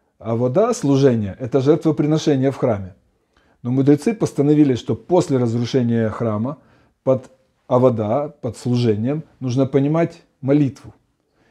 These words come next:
Именно молитва после разре-, разре-, разрушения храма стала играть ту важнейшую роль в удержании, в удержании нас и мира в связи со Всевышним,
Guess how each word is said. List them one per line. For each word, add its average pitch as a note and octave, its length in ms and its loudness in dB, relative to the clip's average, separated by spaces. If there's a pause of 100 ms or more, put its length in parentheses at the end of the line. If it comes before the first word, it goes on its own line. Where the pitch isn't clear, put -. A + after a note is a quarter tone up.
(160)
Именно D3+ 300 2
молитва D#3 500 2
после B2 360 -4
разре-, B2+ 360 -2
разре-, B2+ 400 -2
разрушения B2+ 580 0
храма D#3+ 400 -4 (180)
стала C3+ 420 2
играть C#3 380 4 (280)
ту D#3+ 160 0
важнейшую C3 680 -2
роль F3+ 260 0 (440)
в A2 120 -4
удержании, C3+ 760 2
в B2+ 160 -6
удержании C3+ 520 2
нас C3+ 380 -2 (100)
и B2+ 100 -8
мира D3+ 420 0 (120)
в - 80 -20
связи C#3 480 4
со A2+ 200 -8
Всевышним, C3+ 600 -4